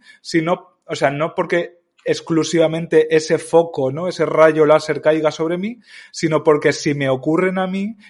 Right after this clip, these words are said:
quiere decir que están ocurriendo y que, pues eso, ya no es hablar de ti, sino hablar desde ti, ¿no?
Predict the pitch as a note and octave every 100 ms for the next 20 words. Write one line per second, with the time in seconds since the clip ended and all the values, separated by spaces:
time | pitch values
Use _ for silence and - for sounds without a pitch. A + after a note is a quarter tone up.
0 | - D#3+ D3+ D3+ D#3+ E3+ F3+ F3 F#3+ -
1 | C3 - C3+ C3 C3 D3+ F#3+ G3+ G3 A3
2 | B3 D3 C3 E3+ F#3 _ _ - B2+ B2+
3 | A2+ C#3 D#3 C#3+ C#3+ D3+ D#3 D#3+ D#3 D#3
4 | D3 D3+ D3 D3 D#3 - G3 G#3+ D3+ C3
5 | C#3 D#3+ C3+ C#3+ D3+ D3+ C#3+ C#3+ C#3 B2+
6 | A#2+ C#3+ G3+